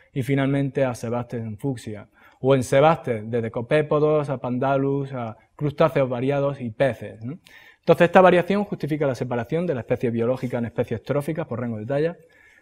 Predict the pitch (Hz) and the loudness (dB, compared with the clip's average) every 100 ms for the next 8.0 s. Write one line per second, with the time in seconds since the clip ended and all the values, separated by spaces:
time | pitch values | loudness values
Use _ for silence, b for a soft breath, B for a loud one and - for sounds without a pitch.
0 | b b b b _ - 147 170 185 170 | b b b b _ 0 8 8 8 4
1 | 151 143 139 139 135 135 135 131 131 123 | 0 2 0 0 0 2 2 2 0 0
2 | 170 170 165 151 147 147 139 143 139 127 | -2 -2 -2 -2 0 -2 -2 -4 -4 -2
3 | 123 123 123 - _ - 135 127 151 165 | 0 2 0 -4 _ -4 -4 0 -2 -2
4 | - 160 151 - 143 139 127 143 156 123 | -4 -4 -4 -2 -2 -2 -2 -2 -2 -6
5 | 143 139 151 170 170 165 151 151 156 - | -8 -6 0 4 6 8 6 4 0 -6
6 | _ _ 147 143 135 135 147 151 143 123 | _ _ -2 2 2 4 4 2 0 -4
7 | - 127 131 - 135 127 110 98 95 | -4 -4 -4 -2 0 0 -2 -12 -14